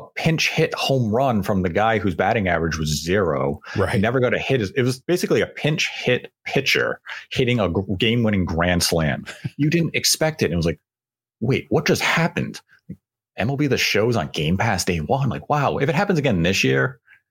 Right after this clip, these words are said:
Speaker 1: it's not gonna have that reception. It's gonna be, "Okay, that's cool.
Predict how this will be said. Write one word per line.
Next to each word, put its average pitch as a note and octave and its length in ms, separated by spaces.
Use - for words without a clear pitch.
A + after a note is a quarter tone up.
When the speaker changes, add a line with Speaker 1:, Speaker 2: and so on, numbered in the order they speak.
Speaker 1:
it's A#2+ 140
not A#2+ 120
gonna F#2 140
have F#2+ 240
that D#2+ 140
reception. D#2+ 400
It's - 80
gonna G#2 120
be, F#2 300
"Okay, E2+ 320
that's - 160
cool. - 320